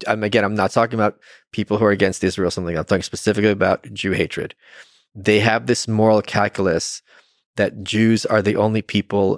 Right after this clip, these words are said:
who are capable of good or evil, and Jews are exclusively capable of evil. And for example, if you look at the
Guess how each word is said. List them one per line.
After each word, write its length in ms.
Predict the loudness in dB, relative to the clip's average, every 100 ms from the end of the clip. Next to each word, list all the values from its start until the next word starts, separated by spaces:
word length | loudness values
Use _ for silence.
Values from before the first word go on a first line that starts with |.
| -4
who 100 | -8
are 80 |
capable 400 | -2 -2 -2 0
of 100 | 0
good 160 | 0 0
or 60 | 2
evil, 480 | 0 0 0 -2 -4 -20 _ _
and 160 | -2 -2
Jews 300 | 0 0 2
are 120 | 0
exclusively 600 | 0 -4 -2 -2 0 -2
capable 360 | 0 0 0 0
of 120 | 0
evil. 340 | -2 -4 -8 -12 _ -20 _
And 120 | -10 -2
for 120 | 0
example, 420 | 2 0 0 -2
if 120 | -2
you 80 | 0
look 200 | 0 2
at 260 | 2 2 -2 _ _ _ _ _ _ _ _
the 480 | -4 0 2 0 -2